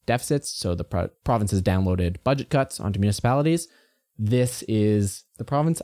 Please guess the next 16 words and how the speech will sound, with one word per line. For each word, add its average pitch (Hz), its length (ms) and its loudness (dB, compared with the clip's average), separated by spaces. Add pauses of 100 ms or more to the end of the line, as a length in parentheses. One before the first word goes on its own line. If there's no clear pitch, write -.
I - 120 0
think, - 400 0
downloading 131 440 2
their 110 120 2
political 123 420 0
fights 160 420 0
and 92 240 2
their 92 440 2
anti-federalist 95 720 0
rhetoric 233 440 2 (220)
onto 110 220 2
the 98 60 2
municipalities, 139 760 2 (580)
many 156 200 2
of 208 80 0
which - 340 -2